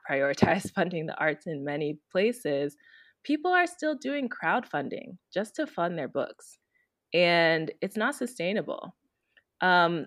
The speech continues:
there are grants available to writers and authors, but they're often for, like, small pet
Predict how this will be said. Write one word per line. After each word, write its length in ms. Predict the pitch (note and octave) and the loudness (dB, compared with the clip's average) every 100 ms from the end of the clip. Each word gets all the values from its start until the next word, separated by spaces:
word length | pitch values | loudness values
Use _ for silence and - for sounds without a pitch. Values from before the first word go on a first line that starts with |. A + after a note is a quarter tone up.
| - | -4
there 240 | F#3+ G#3+ | 2 4
are 200 | - B3 | 4 2
grants 420 | A#3 G#3 F3+ A3 | 2 2 2 0
available 680 | G#3+ G3+ G3 G3 G#3 A3 B3+ - _ _ _ _ | -4 -2 -2 -2 0 0 0 -4 _ _ _ _
to 420 | - G#3+ G#3 G3+ - | -6 -2 0 0 0
writers 460 | F#3+ F#3 G3 G3+ G3 | 0 0 2 0 -2
and 80 | F#3+ | -4
authors, 580 | D3 F3+ G3+ G3+ G3+ - | -4 -4 -4 -4 -6 -4
but 360 | F3 D#3+ D#3 - _ | 0 2 2 0 _
they're 160 | G3 - | -4 -2
often 340 | A3+ - A#3 | -2 -2 -4
for, 160 | A3+ F3+ | -2 0
like, 260 | D#3+ D3 _ _ _ | 0 -2 _ _ _
small 460 | - - E3 D#3+ D#3+ | -14 -6 0 0 0
pet 340 | - C#3+ - | 0 0 0